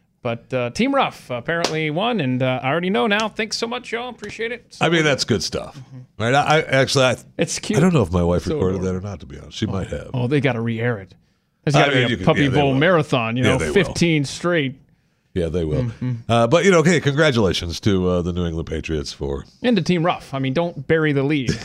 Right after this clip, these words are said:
Speaker 2: <laughs>
Speaker 1: okay? Team Rough defeated Team
Speaker 2: Team
Speaker 1: Fluff.
Speaker 2: Team, Team Fluff.
Speaker 1: Yeah.
Speaker 2: In the, in the Puppy Bowl.
Speaker 1: Puppy Bowl fifteen,
Speaker 2: Puppy Bowl
Speaker 1: as it were.
Speaker 2: fifteen. Do you remember? I remember seeing where they were playing that, uh,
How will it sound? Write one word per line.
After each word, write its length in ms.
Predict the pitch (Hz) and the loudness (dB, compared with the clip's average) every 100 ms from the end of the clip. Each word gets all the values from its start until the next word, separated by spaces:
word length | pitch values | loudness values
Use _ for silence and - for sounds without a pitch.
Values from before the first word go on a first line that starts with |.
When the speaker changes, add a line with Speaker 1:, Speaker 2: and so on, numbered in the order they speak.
| 233 | -6
Speaker 2:
<laughs> 160 | 220 | -6
Speaker 1:
okay? 300 | 131 180 147 127 143 | -4 -4 -4 -4 -4
Team 400 | - 175 151 143 | -2 0 0 0
Rough 440 | 175 160 123 - - _ - 139 | 2 0 -2 -12 -20 _ -4 0
defeated 640 | 147 131 180 156 135 127 | 2 0 -2 0 0 -4
Team 420 | - 156 143 131 120 _ _ _ _ _ _ _ _ | -4 -2 0 -2 -4 _ _ _ _ _ _ _ _
Speaker 2:
Team 300 | 135 117 92 _ | -8 -8 -10 _
Speaker 1:
Fluff. 480 | - 160 110 - - | -6 -2 -2 -4 -10
Speaker 2:
Team, 120 | 98 - | -12 -10
Team 100 | 120 | -12
Fluff. 300 | 117 117 - - - | -8 -8 -10 -14 -20
Speaker 1:
Yeah. 220 | 101 101 - _ | -20 -20 -20 _
Speaker 2:
In 140 | 95 82 | -12 -8
the, 220 | 82 67 - _ _ _ _ _ | -8 -10 -14 _ _ _ _ _
in 60 | 71 | -12
the 60 | 73 | -2
Puppy 260 | 95 - | -2 0
Bowl. 100 | 76 | -4
Speaker 1:
Puppy 120 | 143 131 | -2 -2
Bowl 180 | 139 | -2
fifteen, 640 | 127 139 - - 131 110 107 - | -2 -4 -6 -6 -4 -6 -8 -6
Speaker 2:
Puppy 160 | 80 | -4
Bowl 220 | 76 76 65 | -4 -6 -6
Speaker 1:
as 180 | 131 120 | -4 -4
it 100 | 113 | -4
were. 120 | 120 | -6
Speaker 2:
fifteen. 160 | 85 78 | -6 -6
Do 80 | - _ _ - | -10 _ _ 2
you 80 | |
remember? 180 | 196 185 | 4 6
I 80 | 147 | 4
remember 360 | 165 151 123 101 | 4 4 2 2
seeing 280 | - 127 107 | 0 0 2
where 140 | 104 | 2
they 100 | 101 | 2
were 80 | 95 | 0
playing 300 | 95 101 98 | 0 -2 0
that, 200 | 90 85 - | -2 -4 -4
uh, 300 | 85 73 | -4 -4